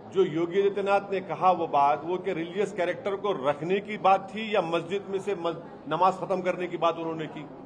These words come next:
बराबर एक उस-, उनको, उन-, सुप्रीम कोर्ट की हो, lower court हो, district court हो, हम इज्जत करते हैं, उनको मानना पड़ेगा हमको।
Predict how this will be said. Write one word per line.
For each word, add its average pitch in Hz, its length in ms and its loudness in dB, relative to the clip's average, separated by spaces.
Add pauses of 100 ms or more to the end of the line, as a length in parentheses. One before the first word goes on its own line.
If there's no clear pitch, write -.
(280)
बराबर 156 460 2
एक 190 320 2
उस-, 151 320 -8
उनको, 156 260 -6
उन-, 156 420 -8
सुप्रीम 139 380 -6
कोर्ट 160 260 0 (100)
की 165 80 -4
हो, 160 280 0
lower 147 280 2
court 151 320 -2
हो, 156 200 2
district 139 380 -8
court 175 140 -8
हो, 208 60 -4
हम 196 120 -6
इज्जत 190 320 -4
करते 202 240 -4
हैं, 196 80 0
उनको 190 180 -4
मानना 160 320 0
पड़ेगा 214 340 -2
हमको। 185 320 -6